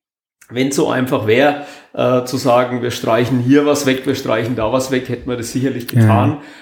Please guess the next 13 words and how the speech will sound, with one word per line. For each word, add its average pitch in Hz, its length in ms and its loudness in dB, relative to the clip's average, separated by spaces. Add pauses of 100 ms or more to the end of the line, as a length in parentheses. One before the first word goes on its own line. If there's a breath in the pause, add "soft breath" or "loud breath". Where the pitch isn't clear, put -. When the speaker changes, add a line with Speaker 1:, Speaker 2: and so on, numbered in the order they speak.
(120 loud breath)
Speaker 1:
Aber 120 560 2
große 139 400 0
Teile 127 380 2
des 131 160 -2
Haushalts 123 500 0
waren 117 220 -2
einfach 117 320 -8
auch 127 160 -12
vorgegeben. - 720 -2 (180)
Das - 180 -16
sind 117 140 -6
ja 117 80 -2
keine 113 380 -4